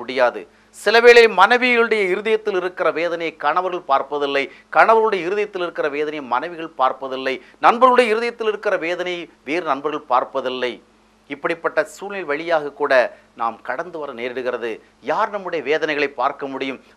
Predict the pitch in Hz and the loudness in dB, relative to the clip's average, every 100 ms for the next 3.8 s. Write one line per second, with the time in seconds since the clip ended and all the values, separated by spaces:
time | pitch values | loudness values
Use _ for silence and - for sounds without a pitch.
0 | 107 147 160 151 156 143 127 175 - 156 | 0 0 0 2 2 2 -2 -10 -12 -10
1 | 151 143 131 156 170 165 139 139 175 170 | -10 -10 -12 -10 -6 -2 0 0 -4 -4
2 | 160 156 139 135 175 170 156 160 156 160 | -4 -2 -2 0 0 0 0 -2 -2 -2
3 | 151 131 - - 139 220 254 | -2 -4 -6 -8 0 2 2